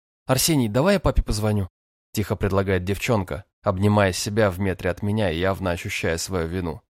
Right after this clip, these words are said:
И правильно. Потянул ее, блин,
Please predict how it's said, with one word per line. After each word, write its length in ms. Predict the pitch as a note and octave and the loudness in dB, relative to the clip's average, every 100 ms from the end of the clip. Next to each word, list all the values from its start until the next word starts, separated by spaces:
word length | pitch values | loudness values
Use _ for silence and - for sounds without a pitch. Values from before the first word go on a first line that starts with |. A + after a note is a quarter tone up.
| _ _ | _ _
И 120 | C#3 E3+ | 0 4
правильно. 600 | E3 C3 G#2 G2 E2+ - _ _ _ _ | 6 6 6 2 0 -6 _ _ _ _
Потянул 540 | - A2+ D3 D#3+ B2+ F#2+ | 0 2 4 6 4 4
ее, 180 | F#2 F#2 | 2 0
блин, 380 | G#2+ G2+ F2 | 0 0 -2